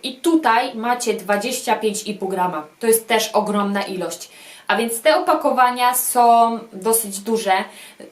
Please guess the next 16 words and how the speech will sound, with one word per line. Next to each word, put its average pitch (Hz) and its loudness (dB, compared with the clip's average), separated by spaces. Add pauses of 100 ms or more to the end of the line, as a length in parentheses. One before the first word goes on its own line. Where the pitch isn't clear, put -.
(160)
Głównie 240 2
one 262 -2
są 269 -2
przeznaczone 247 -4
do 214 0
użytku 214 -2
profesjonalnego. 208 -2
Tam 247 0
tych 320 -4
produktów 233 -4
schodzi 214 -2
więcej, 202 -2
stąd 254 -4
też 240 -2
większe 214 -4
opakowania. 190 -2